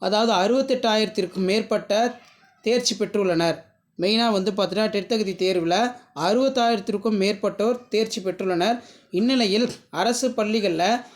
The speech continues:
இடைநிலை ஆசிரியர் பதவியில் ரெண்டாயிரத்தி ஐநூத்தி அறுபத்தி மூணு காலி பணியிடங்கள் நிரப்புவதற்காக ஆசிரியர் தேர்வு வாரியம் கடந்த ஜூலை மாதம் நடத்திய பணி நியமன போட்டித் தேர்வை கிட்டத்தட்ட இருபத்தஞ்சாயிரத்தி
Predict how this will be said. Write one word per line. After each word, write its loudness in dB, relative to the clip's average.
இடைநிலை 2
ஆசிரியர் 2
பதவியில் 2
ரெண்டாயிரத்தி 2
ஐநூத்தி 2
அறுபத்தி 2
மூணு 0
காலி 2
பணியிடங்கள் -2
நிரப்புவதற்காக 0
ஆசிரியர் 0
தேர்வு 2
வாரியம் 0
கடந்த 0
ஜூலை 0
மாதம் 0
நடத்திய 0
பணி 2
நியமன 2
போட்டித் -2
தேர்வை 2
கிட்டத்தட்ட 0
இருபத்தஞ்சாயிரத்தி 2